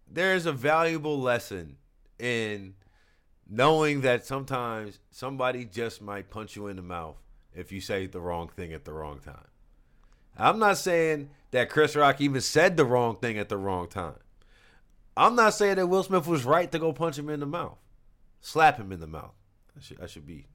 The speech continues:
I should be specific. All I'm saying is there's a certain level of, a part of the reason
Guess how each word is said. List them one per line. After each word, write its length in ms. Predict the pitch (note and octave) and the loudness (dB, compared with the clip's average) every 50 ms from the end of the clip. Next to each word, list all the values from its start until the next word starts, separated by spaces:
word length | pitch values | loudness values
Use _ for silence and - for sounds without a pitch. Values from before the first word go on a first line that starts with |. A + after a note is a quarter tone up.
| - - - - - A2 - - - - | -20 -20 -20 -20 -20 -20 -20 -20 -20 -18
I 60 | - - | -16 -16
should 160 | - D#2 C#2+ | -16 -16 -18
be 80 | C#2+ | -18
specific. 480 | - - - D#2+ - G#2 F#2 - - - _ - - - _ - - - - - - - - - - _ _ - | -18 -18 -16 -12 -8 -8 -8 -8 -10 -20 _ -20 -20 -20 _ -20 -20 -20 -20 -20 -20 -20 -20 -20 -20 _ _ 4
All 360 | D3 G#3+ C4+ D4+ D#4 D4+ C#4 C4+ C4+ C#4 | 6 8 10 10 10 10 10 10 8 6
I'm 80 | C#4 | 4
saying 400 | C4+ - G3 E3+ D3 C3 B2 G#2+ | 4 2 4 4 4 4 2 -2
is 400 | F#2 D#2 D2 - - - - _ _ _ _ _ _ _ _ _ _ _ _ _ _ _ _ _ _ _ _ _ _ _ _ _ _ _ _ _ _ _ _ _ - | -4 -8 -10 -14 -20 -20 -20 _ _ _ _ _ _ _ _ _ _ _ _ _ _ _ _ _ _ _ _ _ _ _ _ _ _ _ _ _ _ _ _ _ -2
there's 320 | - C#3 D#3+ D#3+ D#3 D3 C#3 | 2 4 6 6 6 4 2
a 100 | D#3 D3+ | 0 0
certain 500 | C#3+ - - A3 A#3+ A#3 A3 A3+ G#3 F3+ | 0 0 4 4 4 4 4 2 -2 0
level 520 | E3+ D#3+ D#3+ D3+ C#3 C#3+ C#3+ C#3 C#3 C#3 - _ _ - | 2 2 2 2 0 -2 -4 -6 -6 -8 -14 _ _ -6
of, 400 | G#2+ A#2+ A#2 A2+ A2 G#2+ G2+ - - - - _ _ _ _ _ - - - _ _ _ _ _ - _ _ - - - - - | -2 -2 0 0 -2 -4 -6 -10 -20 -20 -20 _ _ _ _ _ -20 -20 -20 _ _ _ _ _ -20 _ _ -20 -20 -20 -20 -16
a 60 | - | -4
part 160 | - C4+ E4 F4+ | 2 2 4 4
of 60 | E4+ | 4
the 60 | D4 | 4
reason 200 | C#4+ C4 A3 G#3+ | 2 4 4 2